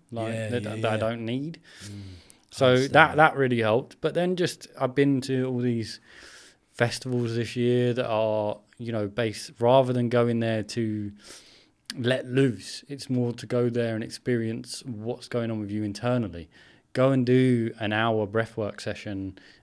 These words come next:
Speaker 1: and basically release energy in your body that's a trapped trauma that you didn't even know was there, and laugh and cry and lay there with fifty other people in a room,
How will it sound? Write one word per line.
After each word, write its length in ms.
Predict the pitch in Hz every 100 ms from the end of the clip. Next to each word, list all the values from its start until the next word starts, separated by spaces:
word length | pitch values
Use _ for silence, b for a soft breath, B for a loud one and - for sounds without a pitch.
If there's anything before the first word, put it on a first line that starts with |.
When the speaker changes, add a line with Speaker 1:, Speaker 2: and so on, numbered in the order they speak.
| -
Speaker 1:
and 520 | 104 101 95 95 - - 117 -
basically 640 | 113 113 - - 113 104 107
release 440 | 113 107 117 104
energy 580 | 117 110 104 101 95 92 _ b b
in 140 | 120
your 100 | 107
body 400 | 98 120 113 104
that's 340 | 98 107 - -
a 80 | 127
trapped 400 | - 117 - -
trauma 360 | 120 117 107
that 140 | 101 101
you 80 | 101
didn't 220 | 110 104
even 200 | 101 104
know 160 | 104
was 200 | 101 98
there, 500 | 101 110 113 92 87 90 b b b
and 280 | 104 104 98
laugh 540 | 113 123 104 87 -
and 200 | 101 95
cry 520 | - 120 117 113 98
and 200 | 87 90
lay 220 | 92 110 113
there 240 | 101 92
with 160 | 92 90
fifty 420 | - 117 - 107
other 140 | 104
people 360 | 95 113 104 107
in 40 |
a 60 | 98
room, 440 | 95 117 104 95